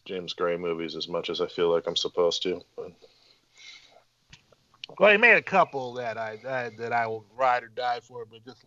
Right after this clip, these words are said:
Speaker 2: like, I don't know, the rest of them. But, uh, what
Speaker 1: Yeah,
Speaker 2: the
Speaker 1: Two Lovers is, it seems very
Speaker 2: Yeah.
Speaker 1: uncharacteristic of his, too, 'cause it's not a genre movie, and it's,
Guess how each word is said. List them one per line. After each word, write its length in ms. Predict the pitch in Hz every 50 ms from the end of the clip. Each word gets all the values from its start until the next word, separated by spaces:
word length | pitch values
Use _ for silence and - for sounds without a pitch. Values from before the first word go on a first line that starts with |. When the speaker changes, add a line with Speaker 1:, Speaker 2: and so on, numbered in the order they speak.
| _ 120
Speaker 2:
like, 200 | 113 107 104 - 104 107 110 110
I 100 | 104 104
don't 280 | - - 104 101 107
know, 60 | 98 - - _ _
the 60 | 104 110
rest 180 | 110 110 - 113
of 60 | 107
them. 120 | 107 107 - _ _ _ _ - - - - - _ _ _ -
But, 360 | 131 139 170 175 175 175 170 165
uh, 520 | 165 160 160 160 160 160 156 156 151 147 131
what 240 | 123 131 135 127 107 -
Speaker 1:
Yeah, 120 | 110 110
Speaker 2:
the 40 | 101
Speaker 1:
Two 240 | 104 - 160 147 131
Lovers 400 | 127 120 117 113 113 107 101 95
is, 240 | 107 104 - - -
it 200 | 101 104 - 156 -
seems 240 | - 190 180 143
very 180 | 139 170 156 139
Speaker 2:
Yeah. 60 | 127
Speaker 1:
uncharacteristic 800 | 123 113 - 127 117 107 98 - 110 101 101 95 - - 95 87
of 100 | 90 78 85
his, 200 | 80 76 - -
too, 180 | - 92 82
'cause 120 | 78 85 87
it's 100 | 80 95
not 200 | 95 92 90 82
a 40 | 82
genre 320 | 82 90 90 90 87 87 87
movie, 400 | 90 90 90 87 90 90 90 92
and 140 | 92 92
it's, 300 | 92 85 - - - -